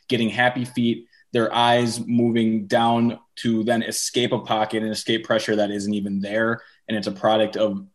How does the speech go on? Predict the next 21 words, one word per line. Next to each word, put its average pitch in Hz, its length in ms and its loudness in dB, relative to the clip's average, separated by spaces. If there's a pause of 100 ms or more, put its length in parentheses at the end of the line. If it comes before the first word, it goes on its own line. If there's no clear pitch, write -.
(320)
of 196 200 -6 (400)
good 120 220 0
defense 113 400 0
moving 107 300 0
too 110 180 -4
fast 104 480 0 (280)
for 110 80 2
him 107 160 0
to 107 80 2
then 101 340 -2
calibrate 104 580 0
and 101 120 -6
translate 101 560 -6
to 95 220 -8 (760)
calm 117 420 2
pocket 101 340 -2
presence, 92 500 -8
and 98 100 -10
he, 92 200 -10
he's 98 200 -8
scatterbrained. 82 540 -8